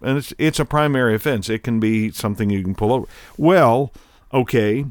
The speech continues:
should everybody be like that? What if you pull over the police chief? You're gonna give him a ticket? Gonna give her a ticket? Well, should you? Yeah, you should, but will you?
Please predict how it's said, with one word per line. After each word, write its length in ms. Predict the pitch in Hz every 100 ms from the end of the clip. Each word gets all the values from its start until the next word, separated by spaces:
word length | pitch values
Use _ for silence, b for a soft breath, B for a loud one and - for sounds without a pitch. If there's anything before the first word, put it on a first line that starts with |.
| -
should 220 | - 147 123
everybody 400 | 120 143 147 147
be 160 | 143
like 280 | 139 135 127
that? 260 | 139 147 143
What 100 | 190
if 100 | 147
you 80 |
pull 240 | 156 170 160
over 140 | 147
the 100 | 117
police 440 | 110 120 139 170 -
chief? 340 | - 82 -
You're 80 | 113
gonna 100 | 117
give 160 | 113 107
him 200 | 127 131
a 40 |
ticket? 400 | 139 139 - -
Gonna 160 | 117 110
give 160 | 104
her 180 | 92 131
a 60 | 127
ticket? 340 | 139 135 - - B B B B B B
Well, 400 | 127 127 143 - - _ -
should 320 | - 120 117
you? 260 | 135 190 175 -
Yeah, 240 | 101 113
you 160 | 143 101
should, 560 | - 160 180 120 127
but 220 | 107 107
will 280 | 117 123 143
you? 240 | 156 202